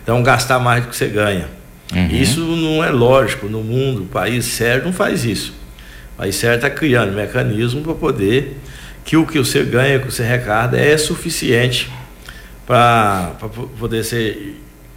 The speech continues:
Speaker 1: girar o seu negócio. Então,
Speaker 2: Uhum.
Speaker 1: nós podemos esperar que o Brasil vai crescer um dia? É muito difícil, né? Crescer dessa forma. Crescer gastando mais do que arrecada. Isso hoje as empresas brasileiras já têm esse compromisso. Por isso que nós falamos
Speaker 2: Sim.
Speaker 1: que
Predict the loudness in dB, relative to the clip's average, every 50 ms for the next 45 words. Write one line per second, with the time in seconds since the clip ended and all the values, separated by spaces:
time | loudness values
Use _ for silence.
0 | -12 -8 -4 -2 0 2 2 4 4 4 2 2 0 -2 -4 -4 -4 -4 -6 -6
1 | -6 -10 -10 -10 -12 -12 -10 -4 0 2 2 4 4 2 2 2 0 2 2 2
2 | 0 0 -2 -2 0 2 2 2 2 2 -2 -4 -2 -2 -2 -2 -4 -4 -4 -4
3 | -2 -2 -4 -2 -4 -4 -4 -4 -4 -4 -2 -2 -2 -4 -4 -2 0 0 0 0
4 | -2 -4 -4 -4 -4 -6 -8 -8 -8 -8 -8 -8 -8 -10 -10 -8 -4 -4 -2 -2
5 | -4 -6 -8 -12 -14 -14 -16 -16 -8 0 2 2 2 2 2 2 2 2 2 -2
6 | -2 -4 -8 -10 -8 -6 -6 -6 -6 -10 -12 -14 -16 -18 -20 -20 -20 -20 -20 -20
7 | -20 -20 -12 -4 0 0 0 2 2 2 2 4 4 4 4 2 0 -2 0 0
8 | 0 2 2 0 0 2 2 2 2 2 2 0 -2 -2 -2 -2 -2 -4 -4 -2
9 | -2 -2 -2 -4 -8 -10 -14 -18 -20 -20 -20 -20 -18 -18 -18 -16 -6 0 0 2
10 | 2 2 2 2 4 4 4 6 6 4 4 4 2 2 2 -2 -2 -4 -2 2
11 | 2 4 4 2 0 -2 0 0 0 0 0 -2 0 2 2 2 2 2 0 0
12 | 0 0 0 0 0 -2 -2 -4 -2 0 0 0 2 2 2 2 0 0 -4 -8
13 | -10 -10 -8 -6 -4 -4 -4 -2 0 0 0 2 2 0 0 2 2 2 4 4
14 | 4 2 0 -4